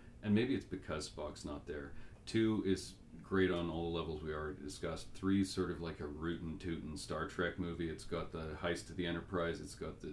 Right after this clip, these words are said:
chase to the Genesis planet, it's got the big fisticuffs at the end where I believe, well, not only does Kirk do the whole body throw where he jumps on the guy, like,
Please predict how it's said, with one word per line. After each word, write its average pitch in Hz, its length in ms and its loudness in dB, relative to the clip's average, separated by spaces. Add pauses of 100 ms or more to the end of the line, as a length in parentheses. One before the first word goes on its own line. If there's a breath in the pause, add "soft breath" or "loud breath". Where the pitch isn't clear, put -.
chase - 340 0
to - 100 -10
the 80 80 -8
Genesis 85 500 -2
planet, 82 420 -2
it's 78 160 -4
got 82 240 -4
the 73 160 -4 (160)
big 95 260 8 (360 soft breath)
fisticuffs 98 720 2
at 92 100 0
the 87 140 0
end 87 220 0
where 85 180 2
I 85 40 2
believe, 85 440 -2 (320 loud breath)
well, 90 220 -4
not 98 240 6
only 98 160 8
does 85 160 -2
Kirk - 320 2
do 90 100 2 (140)
the 73 80 -6
whole 85 300 4
body 85 340 0
throw 95 340 6
where 98 140 6
he - 120 4
jumps 101 360 6
on 104 120 6
the 104 80 4
guy, 95 220 4
like, 95 260 4